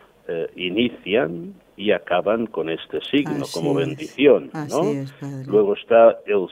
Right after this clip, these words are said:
Speaker 1: signo de persignarse, que es más una cuestión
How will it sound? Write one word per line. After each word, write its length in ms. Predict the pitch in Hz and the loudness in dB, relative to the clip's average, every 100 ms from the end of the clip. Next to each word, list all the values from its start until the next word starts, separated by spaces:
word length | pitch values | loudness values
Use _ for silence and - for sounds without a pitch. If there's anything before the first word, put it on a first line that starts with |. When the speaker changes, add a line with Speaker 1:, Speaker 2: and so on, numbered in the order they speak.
| - - | -10 -2
Speaker 1:
signo 420 | 135 120 113 110 | -2 0 -2 2
de 120 | 107 | 0
persignarse, 1400 | - 147 147 139 - 107 95 90 147 143 - - 165 202 - - _ _ _ | 2 8 8 8 -4 -8 -6 0 4 4 2 -2 0 -2 -10 -20 _ _ _
que 220 | 131 123 | 4 6
es 180 | 123 - | 4 0
más 460 | 113 117 135 131 127 - - | -6 0 2 2 0 -6 -6
una 320 | 113 113 110 | -2 0 -2
cuestión 920 | - 104 98 - 113 123 123 120 120 | 0 0 0 -2 2 6 6 4 -4